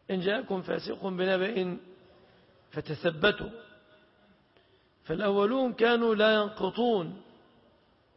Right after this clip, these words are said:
وكانت مسألة عدم الن-، النقط، عدم وضوء، عدم وضع النقاط على الكلمة تعطي الشخص فسحة في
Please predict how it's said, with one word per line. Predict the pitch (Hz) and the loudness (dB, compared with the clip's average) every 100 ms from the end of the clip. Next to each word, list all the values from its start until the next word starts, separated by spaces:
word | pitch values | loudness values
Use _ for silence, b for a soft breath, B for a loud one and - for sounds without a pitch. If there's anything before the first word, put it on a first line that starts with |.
| _ _ _ _ _ _ _ | _ _ _ _ _ _ _
وكانت | - 190 240 254 247 226 - - - - - - - - - _ _ _ _ _ _ _ _ _ _ _ - | -6 -2 4 4 4 0 -4 -16 -20 -20 -18 -18 -18 -20 -20 _ _ _ _ _ _ _ _ _ _ _ -16
مسألة | 196 156 - 220 214 208 | -14 -8 -2 -2 0 2
عدم | 226 220 202 | 4 2 2
الن-، | 196 185 185 226 233 - | -2 -4 -6 0 0 0
النقط، | 226 196 185 185 240 - - - - _ _ | -4 -4 -2 -2 -2 -4 -20 -20 -20 _ _
عدم | 202 190 190 | -6 -4 -4
وضوء، | 190 208 214 220 202 208 185 175 - b b b | -2 0 0 -4 -10 -12 -16 -20 -20 b b b
عدم | 165 190 190 | -2 0 0
وضع | 208 196 | 0 0
النقاط | 185 180 165 202 190 - - - - - - - _ _ _ _ - | 0 -2 2 6 6 4 -6 -20 -20 -20 -20 -20 _ _ _ _ -6
على | 160 175 | -2 -2
الكلمة | 175 202 214 208 196 - - - - - _ _ _ | -2 0 2 2 0 -2 -10 -20 -20 -20 _ _ _
تعطي | 226 247 - | 4 4 2
الشخص | 190 - - - | -10 -6 -6 -6
فسحة | 214 233 196 185 | -8 -6 -4 -4
في | 190 233 226 | -4 -4 -4